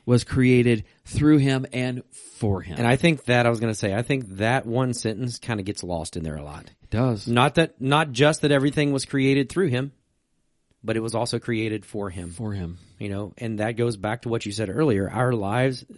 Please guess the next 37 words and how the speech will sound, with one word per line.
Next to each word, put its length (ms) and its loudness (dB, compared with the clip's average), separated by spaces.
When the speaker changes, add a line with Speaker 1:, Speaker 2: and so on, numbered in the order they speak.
Speaker 2:
should 340 -2
be 120 0
lives 340 -4
of 140 -6
worship. 420 -8
Our 340 0
attitudes 560 -2
should 160 -8
be 120 -8
attitudes 720 -6
of 180 -10
worship 400 -8
because 340 2
it's 80 0
Speaker 1:
Exactly. 120 2
Speaker 2:
all 80 4
for 120 -2
God. 340 -4
Speaker 1:
Exactly. 540 -4
One 120 -4
hundred 140 0
percent. 240 2
Speaker 2:
Um, 100 -6
and, 120 -8
and 100 -6
so 160 0
that, 360 2
uh, 140 -2
I 100 -2
think, 300 0
I 20 -4
really 240 2
do 100 2
think 220 -4
that, 220 -2
you 140 -4
know, 160 -4